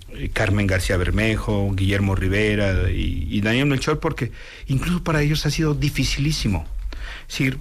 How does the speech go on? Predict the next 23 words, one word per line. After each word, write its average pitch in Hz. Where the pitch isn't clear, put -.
por 135
ejemplo, 147
de 135
todos 165
los 170
padres 151
de 131
familia 123
de 107
los 98
niños 127
del 104
Repsamen, 104
que 87
ahí 120
también 117
murieron 104
personas 98
adultas, 98
pero -
la 85
mayoría 90
fueron, 87